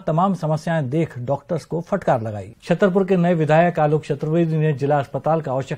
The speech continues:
निरीक्षण किया। इस दौरान अस्पताल में अनेक खामियां और डॉक्टरों का मरीजों के प्रति लापरवाह रवैया भी विधायक चतुर्वेदी को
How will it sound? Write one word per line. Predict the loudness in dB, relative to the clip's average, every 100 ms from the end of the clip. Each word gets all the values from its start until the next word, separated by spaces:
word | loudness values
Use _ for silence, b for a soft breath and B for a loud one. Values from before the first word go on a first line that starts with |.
| -6
निरीक्षण | -6 -4 -6
किया। | -4 -4 -4 -6 b b -6
इस | 0
दौरान | 2 2 0 -4
अस्पताल | -10 -4 -2 -2
में | -4 -2
अनेक | 0 0 -2
खामियां | -2 2 2 2
और | 0
डॉक्टरों | -4 -4 -6
का | -2 -2
मरीजों | -2 -2 -4 -4 -6
के | -6
प्रति | -8 -6 -4
लापरवाह | -4 -4 -4 -4
रवैया | -2 -2 0 -2
भी | -4
विधायक | -4 -4 -6
चतुर्वेदी | -8 -8 -8 -8
को | -6 -8